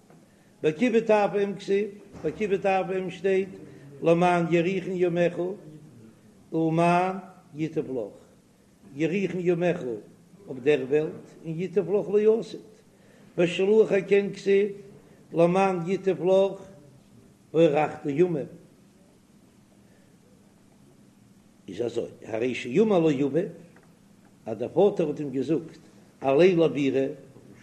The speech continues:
גיי אראפ, אויבן אויף דעם בילדינג, בירה ווערט אנגערופן, א גרויסער הויז. והבה לי גוזלס,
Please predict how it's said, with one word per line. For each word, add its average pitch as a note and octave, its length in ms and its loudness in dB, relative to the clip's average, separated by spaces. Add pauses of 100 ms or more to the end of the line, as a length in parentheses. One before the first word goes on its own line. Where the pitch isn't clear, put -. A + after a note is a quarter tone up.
(160)
גיי F3 220 6
אראפ, D#3 260 2 (300)
אויבן C#3 440 2 (300)
אויף B2 140 -8
דעם G#2 420 -4 (560)
בילדינג, D#3+ 500 2 (600)
בירה G3 280 2
ווערט F3 300 0
אנגערופן, E3+ 500 0
א D3+ 60 -2
גרויסער D3+ 380 2
הויז. C#3+ 340 2 (840)
והבה F3+ 640 6
לי G#3 160 -2
גוזלס, C3 580 0